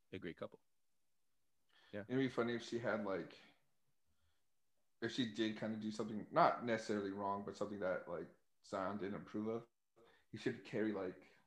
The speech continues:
Speaker 2: strap on one of those, uh, basketball hoops on her back,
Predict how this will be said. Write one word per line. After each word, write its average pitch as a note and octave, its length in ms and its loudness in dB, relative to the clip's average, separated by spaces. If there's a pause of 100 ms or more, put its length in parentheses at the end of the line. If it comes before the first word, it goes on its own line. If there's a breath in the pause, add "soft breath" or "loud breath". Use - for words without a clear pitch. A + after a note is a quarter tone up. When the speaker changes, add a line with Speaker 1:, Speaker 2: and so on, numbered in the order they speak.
Speaker 2:
strap A2+ 440 2
on G#2+ 440 2
one A2 120 0
of G#2+ 80 -2
those, G#2+ 280 -2
uh, G2+ 280 0 (480 soft breath)
basketball - 500 4
hoops D3 460 2
on B2 120 4
her B2 80 2
back, A#2 260 2